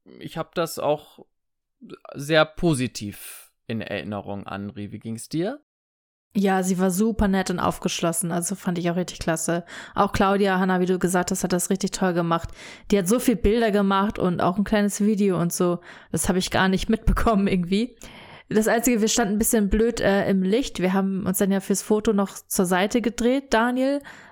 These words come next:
Speaker 2: Ähm, und die Fotos, die ich jetzt so bei Instagram gesehen hab, fand ich alle ein bisschen besser im Licht. Da müssen wir vielleicht nächstes Mal ein bisschen drauf achten. Kann natürlich auch an meiner Kamera gelegen haben. Also ich hab mir nach diesem Event jetzt erstmal ein neues Handy gekauft. <laughs>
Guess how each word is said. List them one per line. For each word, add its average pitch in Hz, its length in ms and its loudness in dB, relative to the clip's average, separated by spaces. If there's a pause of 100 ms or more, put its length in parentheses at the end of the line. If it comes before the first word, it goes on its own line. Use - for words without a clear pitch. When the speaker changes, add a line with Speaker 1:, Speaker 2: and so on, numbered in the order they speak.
(100)
Speaker 2:
Ähm, 196 240 2
und 196 160 2
die 214 80 2
Fotos, 220 300 0
die 220 80 0
ich 202 60 2
jetzt 214 160 0
so 208 120 2
bei 196 220 2
Instagram 220 420 0
gesehen 208 220 0
hab, 208 120 -2
fand 208 160 2
ich 202 140 -2
alle 196 280 0 (380)
ein 196 100 2
bisschen 208 320 2
besser 196 560 2
im 185 160 -4
Licht. 202 460 -2 (360)
Da 190 100 2
müssen 196 140 0
wir 208 100 2
vielleicht 196 160 0
nächstes 196 260 -2
Mal 208 80 2
ein 196 80 0
bisschen 202 220 -2
drauf 190 180 0
achten. 214 460 -2 (300)
Kann 226 140 4
natürlich 214 340 2
auch 196 100 0
an 202 100 2
meiner 190 180 2
Kamera 190 420 2
gelegen 175 380 2
haben. 175 200 2
Also 175 180 0
ich 196 80 -2
hab 214 80 2
mir 196 80 0
nach 196 120 2
diesem 196 280 0
Event 180 260 0
jetzt 180 120 -2
erstmal 185 200 2
ein 175 40 0
neues 175 180 0
Handy 170 220 0
gekauft. 180 440 0 (260)
<laughs> 247 60 4